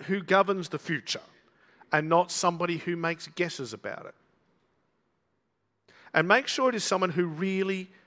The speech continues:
truly has your well-being at heart and whose love and faithfulness are absolute constants and who knows you better than you know yourself. In other words, trust in the Lord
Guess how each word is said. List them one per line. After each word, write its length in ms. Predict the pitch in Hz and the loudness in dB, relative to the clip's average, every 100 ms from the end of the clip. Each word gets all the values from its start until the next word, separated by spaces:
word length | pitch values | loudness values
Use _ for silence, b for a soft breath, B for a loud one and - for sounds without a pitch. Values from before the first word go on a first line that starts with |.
| b b - | b b -14
truly 840 | - - 214 208 127 - - 92 _ _ _ _ _ | -12 -8 -2 -2 -2 -6 -12 -20 _ _ _ _ _
has 280 | - 151 143 | -8 -8 -6
your 300 | 151 165 165 | -2 0 0
well-being 640 | 139 165 170 143 131 123 123 | 0 0 0 -2 -4 -2 -6
at 120 | 117 | -8
heart 540 | - 156 135 95 - _ _ b b b | -6 -4 -4 -6 -14 _ _ b b b
and 100 | 131 | -6
whose 260 | 165 156 165 | -4 -2 0
love 320 | 185 175 151 | 4 4 2
and 160 | 127 | -4
faithfulness 680 | - 170 175 165 - 120 113 | -4 0 0 0 -4 -10 -8
are 100 | 123 156 | -6 -4
absolute 560 | 160 160 - 160 151 | -4 -6 -6 -6 -6
constants 880 | - 165 160 - - 98 - - - B B B B B | -8 -6 -6 -8 -12 -14 -14 -16 -16 B B B B B
and 180 | 156 156 | -2 -2
who 220 | 123 170 | -2 -2
knows 420 | 165 175 196 180 165 | 0 0 0 -2 -6
you 180 | 190 | -8
better 240 | 170 180 175 | -4 -2 -2
than 280 | 170 170 156 | -4 -6 -6
you 180 | 156 | -8
know 180 | 147 151 | -2 -2
yourself. 1000 | 131 131 117 - - 139 - - - - _ _ _ _ _ _ _ _ _ _ _ _ _ _ _ _ - | -2 -4 -6 -8 -6 -6 -8 -16 -20 -20 _ _ _ _ _ _ _ _ _ _ _ _ _ _ _ _ -6
In 160 | 139 131 | -2 0
other 220 | 120 117 | 0 -2
words, 600 | 95 85 113 151 - - | -8 -8 -8 -8 -12 -14
trust 580 | - - 165 175 - - _ 156 | -8 0 0 0 -6 -8 _ -12
in 260 | 147 147 135 | -10 -10 -4
the 120 | 160 | -2
Lord 600 | 185 214 226 135 95 | 2 4 6 4 -2